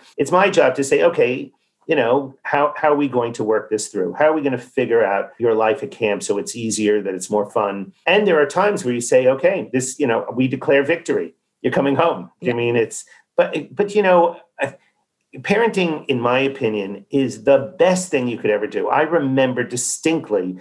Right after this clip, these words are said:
Speaker 1: holding my first kid in the delivery room and thinking, "This is amazing. All that oxytocin is in the air. Everyone's so euphoric. The baby actually looks like my father-in-law and my mother." I mean, it's this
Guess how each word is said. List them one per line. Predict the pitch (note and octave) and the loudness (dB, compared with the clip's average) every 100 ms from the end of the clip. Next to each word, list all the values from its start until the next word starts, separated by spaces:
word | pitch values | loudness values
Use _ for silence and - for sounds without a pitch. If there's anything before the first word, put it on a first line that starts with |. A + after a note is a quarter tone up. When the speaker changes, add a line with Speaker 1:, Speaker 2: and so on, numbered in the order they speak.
| - _ | -16 _
Speaker 1:
holding | - D#3 D#3+ C#3+ | 0 4 4 2
my | B2 A2 | 2 0
first | - B2 - | 2 0 0
kid | - A#2 G#2 | -2 0 0
in | G#2 | -4
the | G2+ | -2
delivery | A#2 A2+ B2 | 2 2 2
room | B2+ C3 C3+ C3+ _ _ | 2 0 0 -6 _ _
and | B2+ B2 | -4 0
thinking, | C3+ A#2+ B2 A#2+ A#2 - | 0 0 -2 -4 -6 0
"This | F3 F3+ | 0 0
is | C3+ | -4
amazing. | A#2+ B2 C3 A2 | -2 0 -2 2
All | C#3 | 2
that | B2+ - | 4 0
oxytocin | G2+ - - - D#3 D3 D3 B2 | -2 -6 -16 -2 -2 0 -2 -4
is | B2+ E3 | -2 -4
in | D3 | -4
the | - - - | -8 -8 0
air. | F#3+ F3+ D3+ - - - | 4 4 4 0 -10 -2
Everyone's | - F3 D3 C3 | 0 2 2 0
so | - C3+ B2 | 4 4 4
euphoric. | A#2+ - - E3+ D#3 D3+ - - - - | -2 -4 2 4 4 2 -4 -8 -8 -2
The | C3+ | 2
baby | D#3 F#3+ C#3 A2+ | 2 2 2 0
actually | - C3+ B2 | 0 -2 0
looks | C3+ | 0
like | B2 B2+ | 0 -2
my | C3 | 0
father-in-law | C3 C3+ C3 B2+ B2+ C3 | 2 2 2 2 0 2
and | F3 F#3 | 0 2
my | C3+ | 0
mother." | A#2 A2 A2 A#2+ - | 0 0 0 0 -2
I | C3+ | -4
mean, | C3 | -4
it's | B2 B2 | -4 -6
this | B2 | -8